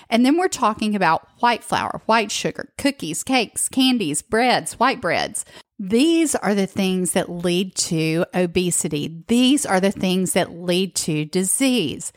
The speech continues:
And they're carbs, but because we've le-, lumped them all together, then people just say, "Well, carbs are bad."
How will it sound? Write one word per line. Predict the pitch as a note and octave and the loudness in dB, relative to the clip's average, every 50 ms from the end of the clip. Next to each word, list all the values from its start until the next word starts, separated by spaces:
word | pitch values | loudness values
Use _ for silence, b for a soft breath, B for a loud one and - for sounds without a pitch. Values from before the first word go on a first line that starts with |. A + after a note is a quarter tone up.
| b b b b b b | b b b b b b
And | - C4+ C4 B3+ | 2 2 4 4
they're | C#4+ D#4 | 4 2
carbs, | D4 - - - - D4 E4 F#4+ F#4 C#4+ F#3+ C3+ G#2 D#3+ E3 - - G3+ | 2 -4 -10 0 2 2 4 4 4 2 2 0 -2 -4 -6 -8 -8 -2
but | F#3 A#3+ A#3+ A3+ | -2 -2 2 2
because | A#3 A3+ - C4+ C#4+ D#4 D4 - | -2 0 2 0 0 0 2 0
we've | D#4 D4+ A#3+ G3 | 0 0 0 -4
le-, | F#3+ F#3+ G3 G3+ A3+ C4+ C#4 C#4 - | -8 -6 0 2 2 2 2 0 -2
lumped | G#3 G3+ B3 C4+ B3+ C4 - | -2 2 2 2 2 2 2
them | D4 B3+ | 2 2
all | A3+ A3 G#3+ | 2 2 0
together, | G3 F#3 F#3 G#3+ D4 G#4+ F#4+ B3+ A3 A3 A#3 D#4+ - b b b b b b b b b b b b _ _ _ _ | 0 -2 0 0 0 0 2 2 2 2 0 -2 -4 b b b b b b b b b b b b _ _ _ _
then | - G#3 G3+ A#3+ C4+ C#4+ C4 C4+ B3+ | -14 -4 0 2 4 4 4 4 2
people | - B3+ D4+ C#4+ - D4 C4+ | 2 0 -2 0 0 -2 0
just | A3 B3 A#3+ - | 0 0 0 0
say, | B3 G#3 | 0 0
"Well, | G3+ G3 G3+ | 0 -2 -2
carbs | - - - G#3+ G#3 F3+ - - | -4 -2 -2 -2 -2 0 0 0
are | G#3+ G3+ | 0 2
bad." | F#3 G#3+ A#3 A#3 A3 G3+ B2+ - | 2 2 2 2 0 0 -2 -4